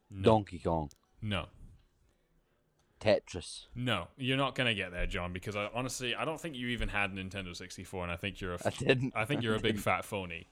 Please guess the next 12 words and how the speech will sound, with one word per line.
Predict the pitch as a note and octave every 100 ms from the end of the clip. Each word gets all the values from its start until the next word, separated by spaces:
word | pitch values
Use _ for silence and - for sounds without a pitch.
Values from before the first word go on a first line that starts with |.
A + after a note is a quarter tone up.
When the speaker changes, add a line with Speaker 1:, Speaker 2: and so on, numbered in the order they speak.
| -
Speaker 1:
if | G2+ G#2
I'm | F#2+
being | F#2+ F2
honest. | D#2+ D#2+ E2 -
I | F#2
think | G#2 G2+ -
you're | G2
Speaker 2:
Wait, | F#3 D#3 - - - A4+
uh, | - - - - - - - - -
I | D3+
was, | D#3+ E3
uh, | C3+